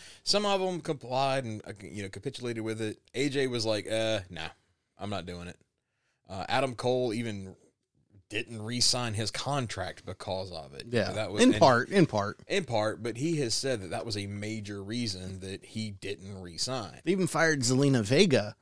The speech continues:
Speaker 2: over it because
Speaker 1: Mm-hmm.
Speaker 2: she would not take her OnlyFans down. Now,
Speaker 1: Yep.
Speaker 2: her OnlyFans was just so she could do cosplay and make
Speaker 1: It was
Speaker 2: a little
Speaker 1: just a
Speaker 2: extra money.
Speaker 1: cosplay.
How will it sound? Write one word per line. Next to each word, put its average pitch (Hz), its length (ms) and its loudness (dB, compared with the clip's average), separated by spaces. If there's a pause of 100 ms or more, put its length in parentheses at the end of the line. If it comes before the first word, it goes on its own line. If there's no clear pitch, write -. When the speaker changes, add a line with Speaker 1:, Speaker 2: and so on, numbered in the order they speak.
(880)
Speaker 2:
over 127 420 10
it - 140 -6 (100)
because 120 300 2
Speaker 1:
Mm-hmm. 104 80 6
Speaker 2:
she 143 140 8
would 127 280 8
not 127 280 4
take 113 300 0
her 110 340 0
OnlyFans 113 640 2
down. 127 240 4
Now, 135 100 4 (340)
Speaker 1:
Yep. 107 200 -6 (160)
Speaker 2:
her 160 240 8
OnlyFans 147 840 8
was 139 180 6
just - 360 6
so 151 160 10
she 135 240 4
could 123 160 0
do 123 160 4
cosplay 113 680 4
and 113 240 2
make 113 120 4
Speaker 1:
It - 60 0
was - 40 4
Speaker 2:
a 127 60 4
little 120 180 6
Speaker 1:
just 117 140 4
a - 20 2
Speaker 2:
extra 120 100 2
money. 98 200 2
Speaker 1:
cosplay. 78 120 -10